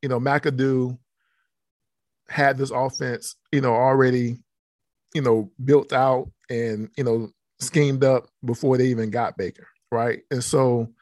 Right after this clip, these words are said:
you know, Baker's trying to catch up to whatever McAdoo envisioned for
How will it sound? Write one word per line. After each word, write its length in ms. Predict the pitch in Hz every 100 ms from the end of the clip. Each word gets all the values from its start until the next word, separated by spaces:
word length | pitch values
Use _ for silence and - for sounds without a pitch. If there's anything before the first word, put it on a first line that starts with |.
| _ _ _ _ _ _
you 80 | 143
know, 120 | 135
Baker's 400 | 117 143 156 147
trying 200 | - 135
to 80 | 123
catch 320 | - 139 131
up 240 | 135 127
to 100 | -
whatever 320 | 120 120 120 113
McAdoo 640 | 120 123 120 110 120 113
envisioned 440 | 104 117 113 -
for 460 | - 113 110 104